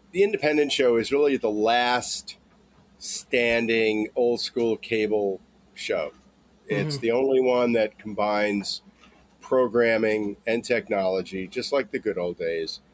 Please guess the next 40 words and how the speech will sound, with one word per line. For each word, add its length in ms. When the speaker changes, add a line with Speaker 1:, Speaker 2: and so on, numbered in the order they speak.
Speaker 1:
And 360
it 140
had 260
that 180
feel 420
to 240
it. 140
I 140
have 220
to 140
admit, 500
you 80
know, 100
when 140
I 80
got 240
the 80
job 340
a 80
year 400
and 180
change 380
ago, 420
I 80
wasn't 380
that 180
familiar 460
with 140
the 80
show. 400
And 100
of 100
course, 280
I 100
hosted 400
it 220
virtually 640
last 320
year. 200
Uh, 180